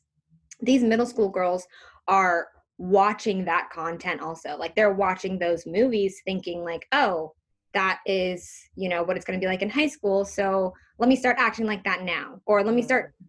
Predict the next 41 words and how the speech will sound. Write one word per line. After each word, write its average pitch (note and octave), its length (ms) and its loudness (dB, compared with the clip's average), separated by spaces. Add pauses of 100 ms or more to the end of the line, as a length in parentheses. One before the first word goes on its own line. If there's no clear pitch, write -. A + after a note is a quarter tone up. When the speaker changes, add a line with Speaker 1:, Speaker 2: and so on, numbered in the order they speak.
Speaker 1:
doing A3 340 4
something F#3+ 320 -2
like E3+ 160 -4
that F3 220 -2
now." E3 500 -2
And F#3 340 -2 (1080)
I A#3 80 4
was A3+ 120 4
also D4+ 340 4
a D#4 40 4
dance G3 300 0
teacher E3+ 340 -2
for F3 160 -4
many F#3+ 640 0
years. A#2+ 540 -4
Speaker 2:
Wow. D#3+ 240 -14
Speaker 1:
<clears throat> - 40 -2 (380)
Yeah. G#3+ 280 2
So G#3+ 360 2
I G3 140 2
actu-, C4 280 -2
I G#3+ 60 2
studied C#4+ 520 -2
dance F#3+ 440 -2 (140)
from F3+ 440 -2
the E3+ 140 -4
age F3 220 -4
of, E3 140 -4
like, E3 240 -6
two G3 260 -4
through E3 200 -8
college, D3 520 -8 (460)
and F3+ 120 0
I F3 140 0
did E3+ 640 2 (260)
tap, F#3+ 320 -2
jazz, F3 320 0
ballet, D#3+ 380 -2
and D#3 80 -10
hip D3+ 180 -10
hop. D#3+ 200 -12